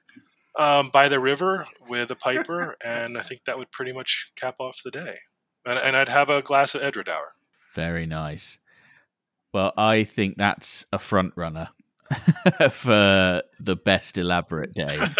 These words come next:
Speaker 1: <laughs>
Speaker 3: That's amazing. Um, I have jumped out of an aeroplane before, um, and once was enough. You've done it as well, Chris.
Speaker 2: I love it. I d-,
Speaker 3: Or was it
Speaker 2: honestly
Speaker 3: cancelled?
Speaker 2: No, I, I, I had it cancelled a couple of times because of weather,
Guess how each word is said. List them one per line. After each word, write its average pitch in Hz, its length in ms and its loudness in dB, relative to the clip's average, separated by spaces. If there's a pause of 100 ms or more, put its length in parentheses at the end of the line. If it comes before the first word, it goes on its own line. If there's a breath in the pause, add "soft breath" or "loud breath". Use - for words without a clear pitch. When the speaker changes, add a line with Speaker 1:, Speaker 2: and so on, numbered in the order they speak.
Speaker 1:
<laughs> - 260 -2
Speaker 3:
That's 101 300 6
amazing. 95 640 2 (480 loud breath)
Um, 98 320 6 (320 loud breath)
I 143 180 10
have 139 360 4
jumped 98 280 4
out 92 140 6
of 90 80 -4
an 85 80 -2
aeroplane 78 460 -4
before, 85 420 -8 (520)
um, 87 500 2
and 90 180 -2
once 95 280 0
was 85 120 -10
enough. 80 480 -8 (420)
You've 202 200 0
done 107 160 6
it - 20 2
as 117 100 2
well, 202 180 8
Chris. - 340 -2 (160)
Speaker 2:
I 196 200 4
love 147 340 2
it. 95 140 -6 (120)
I 156 120 6
d-, - 140 -6
Speaker 3:
Or 180 60 4
was 170 80 6
it - 20 6
Speaker 2:
honestly 123 300 6
Speaker 3:
cancelled? 123 520 2
Speaker 2:
No, 240 260 4
I, 208 120 2
I, 196 120 0 (120)
I - 40 4
had 170 140 6
it 156 80 -2
cancelled 131 360 -4
a - 40 -16
couple 127 240 -2
of 101 60 -10
times 104 380 -2
because 104 260 -12
of 98 140 -16
weather, 113 300 -6